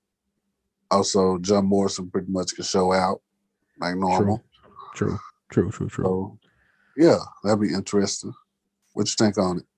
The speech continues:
Speaker 2: Um, I'm agreeing with everything you're saying. I think they hide Bad Bunny,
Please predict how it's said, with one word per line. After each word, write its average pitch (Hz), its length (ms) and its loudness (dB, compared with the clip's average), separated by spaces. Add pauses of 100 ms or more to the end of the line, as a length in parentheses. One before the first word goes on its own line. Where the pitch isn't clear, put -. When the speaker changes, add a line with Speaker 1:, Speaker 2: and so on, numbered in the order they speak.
(600)
Speaker 2:
Um, 202 400 2
I'm 185 220 2
agreeing 143 220 4
with 131 100 6
everything 123 280 2
you're 120 100 0
saying. 120 260 -4
I 120 80 -4
think 123 180 -2
they 120 120 0
hide 113 400 0
Bad 113 280 0
Bunny, 113 440 -4